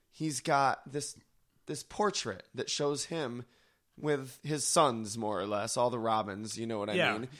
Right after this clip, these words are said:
Speaker 2: yeah.
Speaker 1: And they're painting over Damian. And I'm like, "What?" Like, they're
Speaker 2: Really?
Speaker 1: taking Damian out of the portrait. And I'm like, "Wha-, what?"
Speaker 2: It's like,
Speaker 1: What?
Speaker 2: so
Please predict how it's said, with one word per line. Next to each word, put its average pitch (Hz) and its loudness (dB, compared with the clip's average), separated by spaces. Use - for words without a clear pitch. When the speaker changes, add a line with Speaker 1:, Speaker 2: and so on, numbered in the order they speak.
Speaker 2:
yeah. 135 -4
Speaker 1:
And 156 0
they're 160 2
painting 196 -2
over 170 -4
Damian. 135 -4
And 196 -2
I'm 196 2
like, 185 0
"What?" 160 -8
Like, 160 4
they're 147 6
Speaker 2:
Really? 277 4
Speaker 1:
taking 208 0
Damian 202 0
out 202 4
of 180 0
the 190 -2
portrait. 117 -4
And 175 2
I'm 185 4
like, 185 2
"Wha-, 175 -4
what?" - -4
Speaker 2:
It's - -4
like, 165 4
Speaker 1:
What? - -6
Speaker 2:
so 170 8